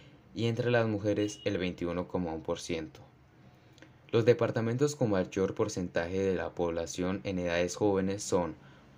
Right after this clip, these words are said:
Guapés con un veintisiete coma ocho por ciento, Guanía con un veintisiete coma tres por ciento y Vichada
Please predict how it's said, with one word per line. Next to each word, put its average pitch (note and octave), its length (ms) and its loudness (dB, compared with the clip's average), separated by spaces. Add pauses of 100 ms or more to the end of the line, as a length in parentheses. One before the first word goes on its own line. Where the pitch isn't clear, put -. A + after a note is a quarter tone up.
Guapés A#2 560 4
con F#2 220 -2
un F2+ 140 0
veintisiete F#2 720 0
coma F2+ 240 -4
ocho E2+ 240 -4
por F#2+ 200 -8
ciento, F2 460 -4 (520)
Guanía F#2 560 0
con F#2 180 -2
un E2+ 120 -4
veintisiete F#2 720 -2
coma F#2+ 240 -2
tres - 220 -4
por G2 180 -2
ciento G#2 480 -4
y G2 100 -4
Vichada F#2+ 600 0